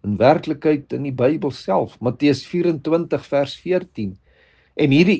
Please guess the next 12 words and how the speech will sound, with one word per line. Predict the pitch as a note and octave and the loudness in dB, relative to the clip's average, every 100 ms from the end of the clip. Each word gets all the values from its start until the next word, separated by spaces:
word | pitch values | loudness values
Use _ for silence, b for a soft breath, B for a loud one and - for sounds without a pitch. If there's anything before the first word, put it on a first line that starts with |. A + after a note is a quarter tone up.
| F#3+ | 4
evangelie | F3 D#3 - - G3+ A3+ F#3+ A2+ | 4 0 0 -2 4 6 6 2
van | - D#3 | -2 -4
die | D3 | -4
koninkryk | C3+ D3 C#3+ - G#2 F2 - | -2 -2 -2 -4 -6 -6 -8
sal | - D3+ | -2 0
in | E3 D3 | 0 2
die | C3+ | 6
hele | D3+ A3 E3+ | 6 6 2
wêreld | B2+ C#3 F3+ E3+ C#3 | 2 0 0 -4 -8
verkondig | - - - F3 E3+ C3+ | -12 -12 -6 -6 -6 -6
word, | G#2+ G2 - b b b | -4 -4 -8 b b b
sodat | - E3+ E3 | 2 4 4